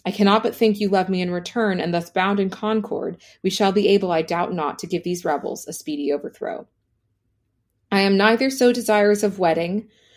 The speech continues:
nor so precisely wedded to my will, that I needs must have a husband. Hitherto I have lived a virgin, and I doubt not with God's grace to live still.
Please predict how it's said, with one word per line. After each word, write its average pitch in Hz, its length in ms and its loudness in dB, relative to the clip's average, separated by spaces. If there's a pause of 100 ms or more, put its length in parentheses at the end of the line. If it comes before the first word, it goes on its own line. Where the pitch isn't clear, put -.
(160)
nor 196 160 4
so 214 280 6
precisely 208 560 0
wedded 175 340 2
to - 80 -6
my 175 200 -2
will, 165 460 2 (280)
that 196 100 6
I 190 100 6
needs 202 320 4
must 185 300 0
have 170 140 -2
a 160 40 0
husband. 160 640 -4 (760)
Hitherto 240 480 6
I 214 80 6
have 202 240 6
lived 208 240 4
a - 20 4
virgin, 185 760 -2
and 175 140 -4
I 180 80 2
doubt 196 300 2
not 190 280 0
with 170 200 -6
God's 175 280 0
grace 170 420 -4
to 208 120 0
live 170 240 0
still. 180 640 -4